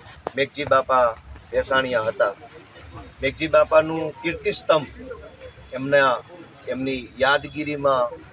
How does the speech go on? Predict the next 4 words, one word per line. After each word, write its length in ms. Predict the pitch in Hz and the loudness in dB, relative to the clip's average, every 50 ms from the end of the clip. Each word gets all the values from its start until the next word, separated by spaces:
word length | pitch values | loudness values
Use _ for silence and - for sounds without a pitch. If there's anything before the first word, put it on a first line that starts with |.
| - - - 123 | -20 -12 -8 -8
એમના 220 | 123 131 135 131 | -4 -2 -2 -2
વિચારોનું, 760 | 127 135 139 - 147 143 143 139 139 139 139 139 135 135 127 123 - - - - - - - - - | -2 -2 -2 4 4 6 6 6 4 2 0 -2 -4 -4 -6 -8 -14 -20 -20 -20 -20 -20 -18 -10 -6
અ, 80 | 117 117 - - - | -6 -6 -8 -6 0
પ્રેરક 320 | 143 151 160 175 190 185 | 4 6 6 8 6 4